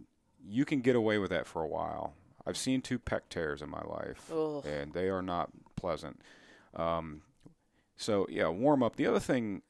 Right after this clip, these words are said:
Speaker 1: along with that is people do not condition to lift heavy prior to lifting heavy.
Speaker 2: Mm-hmm.
Speaker 1: Um, if you read anything about strength training, especially if you read from the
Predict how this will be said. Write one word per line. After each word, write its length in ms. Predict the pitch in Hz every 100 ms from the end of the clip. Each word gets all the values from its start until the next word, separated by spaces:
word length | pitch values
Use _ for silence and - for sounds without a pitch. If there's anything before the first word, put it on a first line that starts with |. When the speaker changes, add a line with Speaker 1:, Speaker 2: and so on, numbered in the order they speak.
| -
Speaker 1:
along 400 | - 104 117 110
with 220 | 107 104
that 200 | 82 80
is 120 | 80
people 420 | - - 131 147 135
do 160 | 113
not 340 | 101 92 85 -
condition 760 | 87 78 87 90 82 73 73 - _ _
to 140 | -
lift 280 | 87 101 -
heavy 520 | - 78 71 69 - _ _ -
prior 300 | - 101 92
to 140 | 82
lifting 340 | 90 98 - 60
heavy. 360 | 67 50 - - _ _
Speaker 2:
Mm-hmm. 640 | - 151 147 143 - _ 95
Speaker 1:
Um, 200 | 90 82
if 140 | 101 -
you 100 | 107
read 300 | 127 147 131
anything 480 | 92 117 127 127 107
about 200 | 90 78
strength 360 | - 101 95 -
training, 320 | 87 82 78
especially 400 | 78 101 95 104
if 100 | 82
you 100 | 87
read 220 | 90 90
from 300 | - 85 82
the 320 | 78 95 95